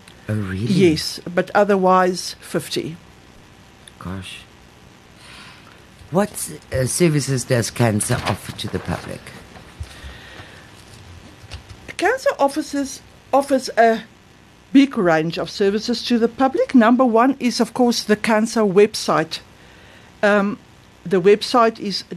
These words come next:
Speaker 2: w w w dot cancer dot org dot z a. Anything you want to know about cancer,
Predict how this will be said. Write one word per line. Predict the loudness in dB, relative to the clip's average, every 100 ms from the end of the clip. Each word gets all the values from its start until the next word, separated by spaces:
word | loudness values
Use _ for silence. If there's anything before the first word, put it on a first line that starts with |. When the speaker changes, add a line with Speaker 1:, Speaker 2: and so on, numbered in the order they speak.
| -4
Speaker 2:
w | -2 0 2 2
w | 2 2 2 2 2
w | 4 2 2 2 2
dot | 2 -2 -2
cancer | 0 0 0 -2
dot | 2 0 -2 -10 _
org | 4 4 2 0
dot | 0 0
z | 0 2 4
a. | 2 0 -8 -20 -20 _ 2
Anything | 4 4 0 2 0 -2 -6 -12
you | -2 0
want | 2 2 0
to | -2
know | 0 0 0
about | -2 -2 -2 -2
cancer, | -6 -6 -6 -8